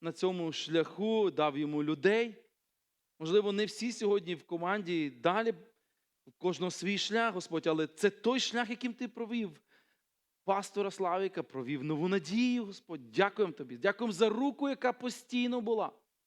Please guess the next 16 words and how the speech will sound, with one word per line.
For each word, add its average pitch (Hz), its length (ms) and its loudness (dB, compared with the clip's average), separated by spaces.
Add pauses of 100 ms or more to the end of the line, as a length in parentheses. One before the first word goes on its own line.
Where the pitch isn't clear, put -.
(1080)
Господь, 135 460 -6 (680)
сьогодні 190 480 0 (440)
допоможи, 214 640 4
Господь, - 600 -2 (360)
жити 170 720 2 (220)
не 226 260 2
зовнішніми 240 720 0
чинниками, 180 640 -2
не 214 160 4
настроєм, 226 640 2
який 214 300 -2
ззовні, 202 560 4
а 196 320 0
цінностями 247 640 0
із 233 120 -4
середини. 175 540 0